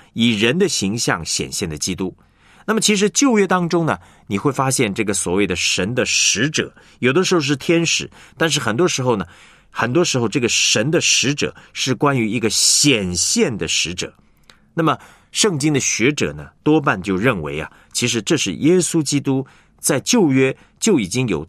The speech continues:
道成肉身之前的一个显现。所以这也是基督的所谓的先存性，或者说基督的这个神性的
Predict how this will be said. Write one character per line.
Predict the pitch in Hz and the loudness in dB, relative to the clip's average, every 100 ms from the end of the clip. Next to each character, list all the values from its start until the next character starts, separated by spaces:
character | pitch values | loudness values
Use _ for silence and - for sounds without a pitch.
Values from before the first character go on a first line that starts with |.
| _ | _
道 | 247 226 156 113 | 0 2 2 0
成 | - 95 | -2 -4
肉 | 139 185 123 | 0 2 2
身 | - 127 | 0 -2
之 | 127 214 | -2 -2
前 | - - - 87 | 0 0 -2 -6
的 | 85 | -4
一 | 98 | -4
个 | |
显 | 92 - - - | -2 0 -2 -4
现。 | - - - _ _ _ _ _ - | -4 -2 -4 _ _ _ _ _ -2
所 | 233 | 0
以 | 208 | 2
这 | 311 | 2
也 | 208 | 2
是 | 110 117 | 2 -4
基 | - 160 | -2 -2
督 | 143 160 | 0 0
的 | 120 87 | 0 -2
所 | - 87 | -4 -4
谓 | 98 | -2
的 | 95 | 0
先 | - - 196 185 175 | 0 2 2 0 -4
存 | - - 151 165 | -6 -6 -6 -2
性， | - 151 90 - - - | 0 2 0 -8 -20 -8
或 | - 120 | -2 -2
者 | |
说 | 85 - 113 - - - | -2 -2 -2 -4 -18 -4
基 | - 170 165 | 0 2 0
督 | - 165 | 0 0
的 | 135 92 | 2 0
这 | 87 90 | -2 -4
个 | 80 | -2
神 | - - - 92 143 | 0 2 2 0 0
性 | 160 - 147 | 2 2 0
的 | 80 | -4